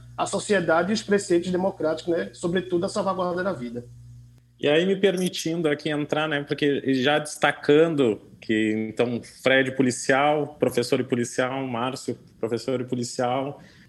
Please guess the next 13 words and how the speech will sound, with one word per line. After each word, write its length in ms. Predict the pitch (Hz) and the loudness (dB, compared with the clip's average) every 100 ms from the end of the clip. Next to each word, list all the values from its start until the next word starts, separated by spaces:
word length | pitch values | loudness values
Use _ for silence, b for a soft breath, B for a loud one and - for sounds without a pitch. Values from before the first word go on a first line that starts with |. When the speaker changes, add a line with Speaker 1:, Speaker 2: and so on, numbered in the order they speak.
| - | -6
Speaker 2:
e 300 | - 127 127 | 0 2 6
eu 160 | 139 151 | 6 4
só 180 | - 147 | 2 2
professor, 600 | 170 180 - 143 117 110 | 2 2 2 2 2 2
né? 160 | 110 - - - | -6 -8 -16 -4
Então, 1000 | 135 135 151 156 165 180 170 165 160 156 | -2 2 2 4 2 0 -2 -2 -2 -2
eu 100 | 156 | -2
queria 380 | 165 170 165 151 | 2 2 4 4
le-, 280 | 143 160 151 | 4 4 4
elencar, 640 | 160 160 - 160 165 160 | 2 0 -2 -2 -2 -2
puxando 380 | 175 - 180 175 | -2 0 0 0
por 160 | 180 | 2
aí, 380 | 165 156 165 170 | 2 2 2 -2